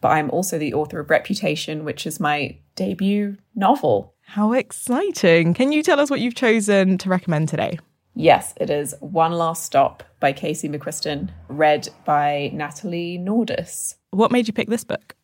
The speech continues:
Speaker 1: I picked it because Casey's writing is swoony and energetic, and it is full of, like, really funny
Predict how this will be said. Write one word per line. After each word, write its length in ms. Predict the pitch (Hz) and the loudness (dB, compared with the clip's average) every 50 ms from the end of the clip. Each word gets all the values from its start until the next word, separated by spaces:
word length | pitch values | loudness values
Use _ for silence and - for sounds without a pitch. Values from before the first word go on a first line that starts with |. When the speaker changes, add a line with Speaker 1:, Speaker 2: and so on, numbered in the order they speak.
| _ _ - - | _ _ 2 6
Speaker 1:
I 320 | 185 190 180 175 175 175 - | 6 6 6 6 4 0 -2
picked 280 | - 220 - - - | -4 -6 -6 -4 -6
it 120 | - - - | -8 -6 -6
because 640 | 180 175 - - 185 165 156 151 151 147 143 139 - | -10 -12 -8 0 2 4 6 6 4 2 0 -4 -8
Casey's 640 | - - 170 208 175 175 175 - 180 170 165 170 | -10 -8 -4 -2 -2 -2 -4 -4 -6 -6 -4 -2
writing 560 | 170 151 151 156 147 - - 147 143 143 131 123 - - | 2 2 2 2 0 -4 -4 -4 -2 -2 -4 -6 -6 -2
is 520 | 165 151 151 147 143 143 139 139 - - _ _ - - | 0 0 0 0 0 -2 -4 -4 -6 -6 _ _ -10 -6
swoony 640 | - - - - - 220 208 214 208 214 214 214 202 | -4 -4 -4 -2 0 0 0 2 0 0 -2 -2 -2
and 180 | 196 160 - - | -2 -2 -4 -4
energetic, 800 | 170 156 156 151 - 202 190 196 - - 180 170 156 - - - - | -6 -6 -6 -6 -2 -2 -2 -2 0 2 2 2 2 0 -6 -12 -8
and 540 | - 160 160 156 156 151 151 147 151 147 131 - - | -6 -4 -2 -2 -4 -4 -6 -8 -8 -10 -12 -8 -2
it 320 | - 147 143 143 - - - | 0 0 2 2 0 -4 -6
is 160 | - - - | -10 -10 -10
full 220 | - - 196 185 180 | -6 -2 0 4 4
of, 180 | 170 165 165 - | 2 2 2 2
like, 240 | 151 143 131 123 - - | 4 4 4 2 -2 -14
really 420 | - 180 196 208 202 202 196 185 175 | -10 -6 -4 -2 -2 -2 -2 -2 -4
funny 680 | 175 - - 185 175 170 165 160 160 160 160 160 160 | -6 -2 0 0 0 0 -2 -4 -4 -6 -6 -8 -10